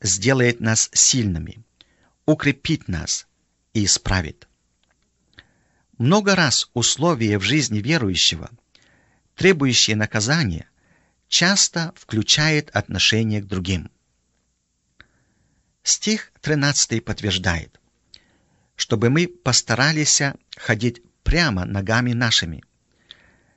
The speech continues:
и таким образом дать пример другим верующим, для того, чтобы слабо ходящие не совратились с пути,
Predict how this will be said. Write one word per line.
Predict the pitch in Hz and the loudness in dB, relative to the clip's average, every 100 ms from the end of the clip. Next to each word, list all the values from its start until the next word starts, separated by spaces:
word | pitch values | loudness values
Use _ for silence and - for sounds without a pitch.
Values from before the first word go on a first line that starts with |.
| _ | _
и | 113 | -4
таким | 104 107 117 110 - | -2 -2 -2 -2 0
образом | 170 135 98 87 87 - _ - - _ _ | 0 2 0 0 -4 -8 _ -20 -20 _ _
дать | 98 127 165 - - | 0 2 2 -2 -8
пример | - 131 120 95 92 - | -2 0 2 0 -2 -6
другим | 95 101 101 117 | -8 -6 -2 -2
верующим, | 135 156 90 - 78 - _ _ - - _ _ _ | -2 0 0 0 -2 -8 _ _ -20 -20 _ _ _
для | - 104 | -2 -2
того, | 110 117 147 | 0 0 2
чтобы | - 127 127 123 | 2 2 -2 -2
слабо | - - 160 135 95 - _ _ _ _ _ - | -2 0 -2 -2 -6 -8 _ _ _ _ _ -4
ходящие | 101 98 160 147 - 80 95 _ _ _ _ _ | -4 0 0 2 0 -4 -12 _ _ _ _ _
не | 123 | 2
совратились | 135 131 120 123 - 180 135 - | 2 2 2 0 -2 -4 -2 -2
с | 107 - | 0 -2
пути, | - - - 165 104 | -4 -6 -6 -6 -6